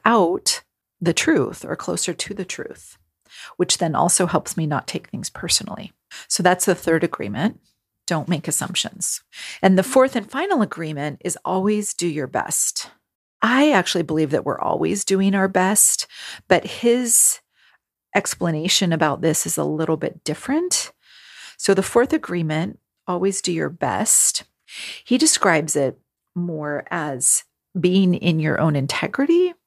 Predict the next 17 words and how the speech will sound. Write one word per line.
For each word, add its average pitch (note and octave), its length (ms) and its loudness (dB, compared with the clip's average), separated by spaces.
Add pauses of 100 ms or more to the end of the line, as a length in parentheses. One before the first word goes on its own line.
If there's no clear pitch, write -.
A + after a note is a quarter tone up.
(200)
right? B3 200 -2
Doing F#3+ 300 4
your F3 120 2
best D3 440 0
and D#3+ 120 0
showing D3 520 0
up D3 280 -2 (760)
as E3 280 2
yourself. - 880 0 (920)
He - 140 0
talks F#3 320 2
about E3+ 300 2
action G#3+ 640 2
is - 180 -2
about E3 260 0
living D#3 380 -2
fully. - 640 -4